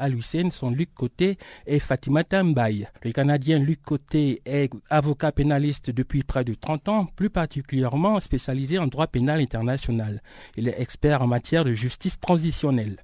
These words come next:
Fatimata Mbaye est originaire de la Mauritanie. Elle est vice-présidente de la Fédération internationale de Ligue des droits de l'homme, présidente de l'Association mauritanienne des droits de l'homme. Elle siège également au Conseil de l'Institut de société civile de l'Afrique de l'Ouest. Rappelons quelques faits pour comprendre la situation du Kasaï.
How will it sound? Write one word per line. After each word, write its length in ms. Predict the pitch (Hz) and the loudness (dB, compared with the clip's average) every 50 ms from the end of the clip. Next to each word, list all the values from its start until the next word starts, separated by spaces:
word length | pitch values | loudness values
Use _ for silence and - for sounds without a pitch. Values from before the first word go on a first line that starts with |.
| - _ _ _ - | -20 _ _ _ -8
Fatimata 520 | - 127 - 143 143 143 139 - 143 131 | -6 -2 0 2 2 2 2 2 2 2
Mbaye 240 | 127 123 139 143 135 | 2 2 2 2 0
est 160 | 113 - - | 0 -2 -2
originaire 420 | 117 120 120 113 123 127 127 127 120 | -2 -2 -2 -2 0 0 0 0 0
de 80 | 110 | -2
la 120 | 104 104 107 | -4 -4 -4
Mauritanie. 580 | 107 110 113 110 - 120 131 156 185 202 - - | -4 -4 -4 -6 -4 -2 0 2 2 2 2 0
Elle 140 | 131 123 | -2 -2
est 40 | 117 | 0
vice-présidente 680 | 113 131 170 - - - 127 113 123 120 - 170 190 165 | 0 0 -2 -2 0 -2 -2 0 0 0 0 0 0 0
de 60 | 139 | 0
la 100 | 120 113 | -2 -2
Fédération 440 | - - 113 127 113 117 - - 175 | -4 -4 -4 -4 -4 -4 -4 -4 -4
internationale 680 | 165 - 123 117 117 117 - - 131 151 160 160 139 | -4 -2 -4 -4 -4 -4 -2 0 0 2 2 0 0
de 80 | 117 117 | 0 0
Ligue 300 | 113 117 139 165 156 135 | 0 2 2 0 0 0
des 140 | 107 104 107 | -4 -6 -4
droits 220 | - 120 131 131 | -4 -2 -4 -2
de 80 | 120 113 | -2 -2
l'homme, 400 | 107 117 147 160 175 180 175 180 - - - - - - | 0 0 2 2 4 2 2 0 -4 -8 -20 -20 -20 -10
présidente 640 | - - 139 135 156 143 147 156 160 143 - - - - | -4 -2 -2 0 0 0 2 2 0 0 -2 -6 -6 -2
de 120 | 120 139 | 0 2
l'Association 560 | 160 160 147 - 143 135 - 143 135 - 151 | 2 2 0 -2 -4 -4 -4 -4 -4 0 0
mauritanienne 540 | 143 139 131 139 135 - 127 131 135 135 127 | 2 2 2 0 0 0 0 0 2 2 0
des 80 | 127 120 | 0 -2
droits 180 | 113 123 131 | -2 0 0
de 80 | 123 120 | 0 0
l'homme. 380 | 110 120 135 156 175 190 185 175 - - - - - - | 0 0 0 2 2 0 0 -2 -6 -12 -20 -20 -12 -6
Elle 120 | - 120 | -6 -4
siège 320 | 123 - - 180 190 170 147 | -2 0 0 0 2 2 0
également 380 | 131 - 117 117 123 156 180 | -2 -2 0 0 2 2 2
au 80 | 180 143 | 2 0
Conseil 380 | - 120 120 - - 160 165 147 | 0 -2 -4 -2 -2 -4 -2 -2
de 100 | 127 123 | -2 -2
l'Institut 520 | 113 - - - 117 110 - - 185 185 | -4 -4 -6 -8 -10 -8 -4 -4 -2 -2
de 100 | 151 127 | -2 -4
société 440 | - - 113 - 120 117 - 151 160 | -6 -6 -8 -6 -6 -4 -2 -2 -4
civile 480 | - - 113 110 113 139 165 180 165 | -4 -4 -6 -2 0 2 2 2 2
de 80 | 123 120 | 0 0
l'Afrique 300 | 117 120 - - 160 160 | -2 -2 -2 -4 -4 0
de 80 | 147 151 | 0 2
l'Ouest. 380 | 143 127 107 101 - - - - _ _ _ - | 2 2 0 -2 -8 -14 -18 -20 _ _ _ -4
Rappelons 480 | 143 147 165 - 180 180 185 196 208 | 0 0 2 4 4 4 4 4 2
quelques 260 | - 170 147 - - | 2 0 -2 -2 -4
faits 240 | 123 - - 190 190 | -4 0 0 -2 0
pour 140 | - 151 135 | 0 -2 -2
comprendre 500 | - 135 123 - - 165 170 160 131 127 | 0 -2 -2 0 2 2 4 4 4 2
la 100 | 120 117 | 2 0
situation 540 | - - 127 - - 120 110 - - 175 185 | -2 -4 -6 -4 -4 -4 -4 -2 0 0 2
du 120 | 170 160 | 0 0
Kasaï. 520 | - - 135 117 - - 127 117 113 110 | 0 -2 -2 -2 -2 -4 -4 -4 -6 -8